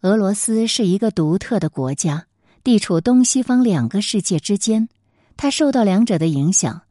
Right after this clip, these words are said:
但它既不属于东方，也不属于西方。它是独立自存的俄罗斯民族主义和东正教的前哨。有一天，它会发挥历史性作用，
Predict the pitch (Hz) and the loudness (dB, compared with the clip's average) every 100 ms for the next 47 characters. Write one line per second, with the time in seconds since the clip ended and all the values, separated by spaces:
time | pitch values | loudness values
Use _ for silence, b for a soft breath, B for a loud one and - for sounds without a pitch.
0 | b b b 302 285 302 - 269 247 - | b b b 2 2 0 0 2 0 0
1 | 165 175 226 226 220 185 185 B B - | 2 2 2 0 2 0 0 B B 0
2 | 190 156 269 285 - 131 131 - 156 143 | 0 0 -2 -4 -4 -4 -4 -4 -4 -4
3 | 135 120 _ _ _ _ - 196 196 190 | -6 -6 _ _ _ _ -2 0 0 -2
4 | 170 170 233 277 208 247 175 - 131 131 | 0 2 2 2 2 0 -2 -2 -4 0
5 | 202 208 B B B 190 214 202 - 202 | 0 -2 B B B 2 2 2 2 4
6 | 175 233 196 196 147 135 123 - b - | 4 2 0 -2 -4 -4 -6 -8 b -4
7 | 120 254 240 247 262 170 - 220 139 123 | -2 2 2 2 2 0 0 -2 -2 -4
8 | - - 117 165 - 214 - _ _ _ | -6 -6 -6 -8 -6 -6 -8 _ _ _
9 | _ _ _ 190 175 190 - 233 226 233 | _ _ _ 0 2 0 -2 0 2 0
10 | _ _ - 214 196 170 190 180 - 185 | _ _ -4 -2 0 -2 -2 -2 0 0
11 | 226 190 - 151 160 160 - 135 143 | 2 0 0 -4 -2 -2 -2 -4 -6